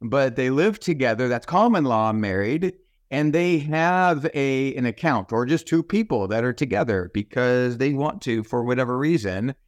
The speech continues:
and they have a joint account. Be careful here because when you contribute and or withdraw money into this account, and it's done more than the annual gifting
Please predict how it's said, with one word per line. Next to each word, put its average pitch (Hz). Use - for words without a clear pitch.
and 127
they 143
have 131
a 147
joint 123
account. 135
Be 196
careful 240
here 202
because 180
when 143
you 196
contribute 196
and 175
or 170
withdraw 160
money 147
into 135
this 143
account, 165
and 135
it's 139
done 143
more 156
than 170
the 156
annual 147
gifting 170